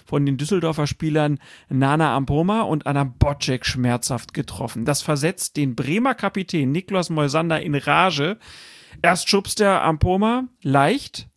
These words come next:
anschließend atti-, attackiert er Schiedsrichter Felix Brüch in aggressiver Weise, obwohl dieser das Spiel sofort unterbrochen und auf Freistoß für Werder Bremen entschieden hatte. Moisander baut sich vor dem Unparteiischen auf und schreit ihn aus Nahdistanz an,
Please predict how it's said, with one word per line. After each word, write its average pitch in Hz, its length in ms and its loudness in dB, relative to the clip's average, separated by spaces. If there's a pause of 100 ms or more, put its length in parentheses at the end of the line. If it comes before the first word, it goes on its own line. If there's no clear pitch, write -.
(260)
anschließend 180 540 0
atti-, 170 380 0
attackiert 165 480 -2
er 156 80 0
Schiedsrichter 151 440 -4
Felix 139 320 -2
Brüch - 280 -4
in - 240 0
aggressiver 175 800 -2
Weise, 147 420 4 (520)
obwohl 143 260 0
dieser 127 240 0
das 131 120 -2
Spiel 143 200 -4
sofort 139 340 -6
unterbrochen 127 460 -2
und 143 80 -4
auf 170 100 -4
Freistoß 240 480 -2
für 277 440 2 (120)
Werder 160 320 2
Bremen 131 400 -2
entschieden 113 600 -4
hatte. 117 260 -8 (640)
Moisander 147 420 4
baut 185 380 2
sich 226 220 -2
vor 160 220 2
dem 160 160 0
Unparteiischen 139 720 -2
auf 160 260 -2
und 151 300 -2 (100)
schreit 151 720 0
ihn 185 300 -4
aus 156 260 0
Nahdistanz 139 680 -6
an, 143 280 -4